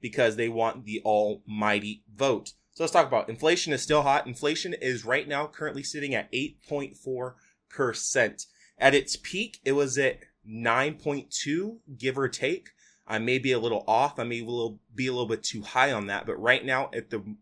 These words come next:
moment of recording this podcast, the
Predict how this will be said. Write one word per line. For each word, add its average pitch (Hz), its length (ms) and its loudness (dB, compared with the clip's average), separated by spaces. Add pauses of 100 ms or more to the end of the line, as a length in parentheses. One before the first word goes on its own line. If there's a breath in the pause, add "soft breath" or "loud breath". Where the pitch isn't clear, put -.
(160)
moment 127 280 2
of 127 60 -6
recording 131 340 -4
this 127 120 -6
podcast, 104 560 -6 (560 soft breath)
the 110 300 2